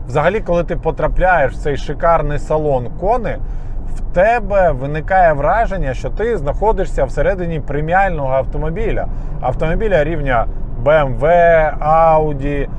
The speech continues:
Мерседеса або якогось коштовного електромобіля. А насправді це не так. І насправді ми повинні розуміти, що Kona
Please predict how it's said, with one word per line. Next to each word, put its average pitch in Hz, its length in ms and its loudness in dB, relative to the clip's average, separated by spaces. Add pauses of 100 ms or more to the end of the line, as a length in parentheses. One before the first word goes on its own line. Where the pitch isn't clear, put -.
(260)
Мерседеса 147 880 2
або 131 400 2
якогось 147 520 -2
коштовного 139 880 0 (320)
електромобіля. 147 1000 0
А 127 100 -6
насправді 127 760 0 (320)
це 131 380 2 (240)
не 135 140 -4
так. 131 280 0 (580)
І 147 60 -2
насправді 165 480 0
ми 175 140 -2
повинні 156 520 -2
розуміти, 123 540 -2
що 127 180 -2
Kona 170 640 0